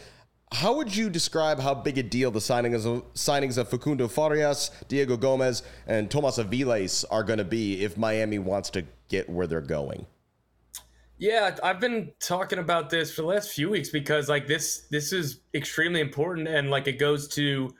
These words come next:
Speaker 2: the investment that ownership has made and, and the identification and deal making that the front office has done for these targets.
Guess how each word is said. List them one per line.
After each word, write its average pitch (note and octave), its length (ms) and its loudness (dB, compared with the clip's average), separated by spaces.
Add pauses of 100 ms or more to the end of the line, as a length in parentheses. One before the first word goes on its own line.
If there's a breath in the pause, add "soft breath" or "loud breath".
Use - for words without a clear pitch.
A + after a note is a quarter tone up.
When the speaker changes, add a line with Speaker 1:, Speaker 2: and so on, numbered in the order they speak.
(240 soft breath)
Speaker 2:
the C#3 100 -2
investment C#3+ 680 0
that E3+ 380 2
ownership E3 420 0
has D3 120 0
made D#3 240 4
and, C#3 220 0
and B2+ 300 -2
the B2 360 0 (720)
identification D3 880 0
and B2+ 180 -4
deal C3+ 160 2
making E3 320 0
that C#3+ 100 0
the C#3 60 -6
front D3 220 -2
office C3+ 260 -2
has G#3 140 -2
done G#3+ 260 -2
for G#3+ 140 -6
these G#3+ 160 -4
targets. A3+ 400 -2